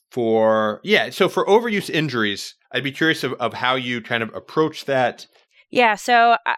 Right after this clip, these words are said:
Speaker 2: when an athlete comes in and, and the, the overarching theme of the visit is overuse, right? You know, I think it's important for us to discuss just kind of general topics, and this is definitely addressed in the pediatrics and sport world about what's important about training,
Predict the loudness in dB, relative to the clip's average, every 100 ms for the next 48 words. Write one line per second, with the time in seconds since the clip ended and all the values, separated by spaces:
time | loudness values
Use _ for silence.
0 | -6 -6 -2 0 0 0 -2 -4 -4 -4
1 | -2 -2 0 0 -2 -4 -8 -6 -6 -4
2 | -2 -2 -2 0 0 2 0 0 -4 -10
3 | -6 -6 -6 -6 -6 -6 -6 -4 -6 -6
4 | -14 _ _ -4 -4 -8 -8 -10 -8 -8
5 | -4 -2 -2 -6 -4 0 2 2 0 -4
6 | -8 -6 -6 -8 0 0 0 -4 0 0
7 | 0 -4 -10 -8 -12 -2 0 0 -2 -12
8 | -16 _ _ _ _ 0 2 2 -4 -4
9 | 0 0 -2 -4 -2 0 2 0 0 -2
10 | 0 -4 -4 -4 -4 -4 -4 -4 -6 -12
11 | _ 0 2 -2 -2 0 -2 -2 0 0
12 | 0 -12 -6 -4 -2 -4 -4 -2 -2 -2
13 | -8 -6 -10 -10 -8 -4 -4 -4 -2 0
14 | 0 0 -4 -8 -4 0 0 -2 -4 -4
15 | -8 -4 -4 0 -2 -2 -4 -4 -4 -4
16 | -6 -8